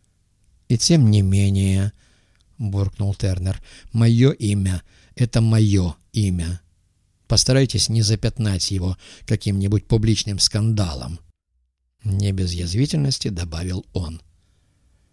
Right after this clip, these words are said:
«Следует ли из ваших слов, что наша сделка заключена?» спросил Блумберг.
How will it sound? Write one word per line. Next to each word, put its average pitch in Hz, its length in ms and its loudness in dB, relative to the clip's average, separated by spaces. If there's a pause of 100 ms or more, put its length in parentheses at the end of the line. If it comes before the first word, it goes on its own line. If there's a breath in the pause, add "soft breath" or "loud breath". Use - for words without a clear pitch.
(460)
«Следует 135 500 4
ли 110 120 2
из 107 140 2
ваших 113 340 0
слов, 110 380 2 (280 loud breath)
что - 200 2
наша 113 260 4
сделка 107 400 2
заключена?» 98 840 0 (100)
спросил 175 500 -2
Блумберг. 180 540 -2